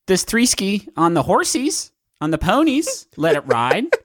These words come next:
<laughs> and say, like, if they come to you, like, "Hey, I do need those quarters back," you can be like, "Listen, it's, it's all, it's not liquid right now.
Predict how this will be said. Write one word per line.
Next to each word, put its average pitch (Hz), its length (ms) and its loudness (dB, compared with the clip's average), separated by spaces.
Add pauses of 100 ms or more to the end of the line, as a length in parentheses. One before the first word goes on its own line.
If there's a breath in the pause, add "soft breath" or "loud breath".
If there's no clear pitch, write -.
(180)
<laughs> - 340 -20
and 165 180 0
say, 156 220 0
like, 135 260 -2
if 143 140 -4
they 156 100 0
come 170 220 -2
to 202 60 -2
you, 135 120 2
like, 123 260 -4
"Hey, 156 240 2
I 131 120 -2
do 139 200 -2
need 151 180 2
those 123 160 -2
quarters 143 380 -4
back," 113 240 -4
you 123 80 -4
can 117 120 -2
be 113 100 -4
like, 107 260 -4
"Listen, 123 400 0
it's, 120 220 -2 (160)
it's 117 220 -2 (100)
all, 110 560 0
it's - 180 -10
not 131 460 0
liquid 220 600 0
right 175 300 0
now. 123 400 -2